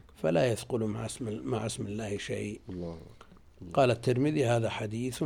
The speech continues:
Speaker 1: حسن غريب، حديث حسن غريب. وقال الحاكم المستدرك: هذا حديث صحيح لم يخرج في الصحيحين، وهو صحيح على شرط مسلم.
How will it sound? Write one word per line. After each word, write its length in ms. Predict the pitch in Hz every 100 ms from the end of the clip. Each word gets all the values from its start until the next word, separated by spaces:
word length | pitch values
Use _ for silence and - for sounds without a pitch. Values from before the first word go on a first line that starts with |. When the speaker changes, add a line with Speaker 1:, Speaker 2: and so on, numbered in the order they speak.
| 120
Speaker 1:
حسن 420 | - 120 147 131
غريب، 680 | 143 120 104 101 101 98 104 - - - - - - -
حديث 480 | - 113 104 110 - 135 -
حسن 440 | - 120 113 101
غريب. 380 | 101 101 104 101 - - - - - - -
وقال 320 | 123 - 147 151
الحاكم 380 | 127 165 -
المستدرك: 640 | 151 139 117 156 151 147 143
هذا 180 | 131
حديث 540 | 107 127 127 143 127 147 143
صحيح 440 | - 120 107 127 113
لم 300 | 123 113 110
يخرج 340 | - 131 123
في 60 | 101
الصحيحين، 840 | - 113 104 104 - 131 147 147 - - - - -
وهو 180 | 113 107
صحيح 360 | 120 117 123
على 220 | 113 110
شرط 340 | 98 135 120 117
مسلم. 640 | 110 113 113 104 104